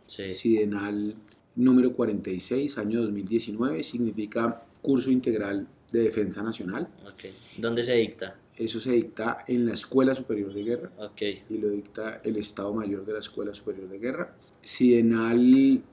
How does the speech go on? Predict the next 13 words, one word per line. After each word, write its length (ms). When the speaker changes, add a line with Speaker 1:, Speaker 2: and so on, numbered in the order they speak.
Speaker 2:
es 300
el 160
curso 640
principalmente 1120
de 160
los, 520
todos 320
los 360
coroneles 580
de 80
las 200
diferentes 540
fuerzas 600